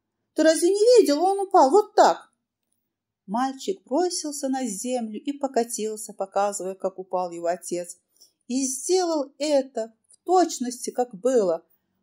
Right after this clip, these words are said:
Он лежал перед экраном навзничь, широко раскинув руки. Зрители невольно рассмеялись. А он лежал, как убитый,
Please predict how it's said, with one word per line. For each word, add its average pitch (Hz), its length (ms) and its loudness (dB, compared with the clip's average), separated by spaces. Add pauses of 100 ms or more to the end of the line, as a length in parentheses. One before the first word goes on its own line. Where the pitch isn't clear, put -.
(140)
Он 302 220 4
лежал 302 580 2
перед 262 340 -8
экраном 285 680 4
навзничь, 262 680 0
широко 240 720 -4 (340)
раскинув 196 880 -8
руки. 170 580 -14 (1000)
Зрители 269 640 -4
невольно 208 540 -6
рассмеялись. 165 800 -12 (480)
А 226 80 4
он 269 200 2
лежал, 302 500 2
как 294 240 -2
убитый, 285 800 0